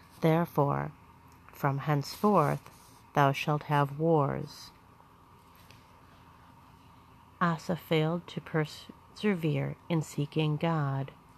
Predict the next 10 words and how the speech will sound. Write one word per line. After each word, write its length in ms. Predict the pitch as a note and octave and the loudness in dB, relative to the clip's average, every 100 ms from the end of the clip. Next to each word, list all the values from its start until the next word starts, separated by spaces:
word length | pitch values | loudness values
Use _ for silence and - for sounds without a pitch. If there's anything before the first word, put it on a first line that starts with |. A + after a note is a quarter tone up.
| - | -6
in 160 | F3+ D3+ | -2 2
his 180 | D3+ D3 | 0 0
later 320 | C#3 C#3 C#3+ | 0 0 -2
years. 720 | C#3+ D3+ C#3 C3+ C#3 - - - - - - - - - - - - - - F#3 | 0 0 0 -2 -6 -12 -20 -20 -20 -20 -20 -20 -20 -20 -20 -20 -20 -20 -10 -2
An 80 | |
example 640 | D#3+ D3 D#3 D3 D3 C#3+ D3 - - | -2 0 0 0 0 -2 -2 -10 -20
to 160 | - - | -8 -2
all 240 | E3 D#3 | 0 0
of 100 | D3+ | 0
us. 460 | C#3+ D3 - - | 0 -2 -6 -20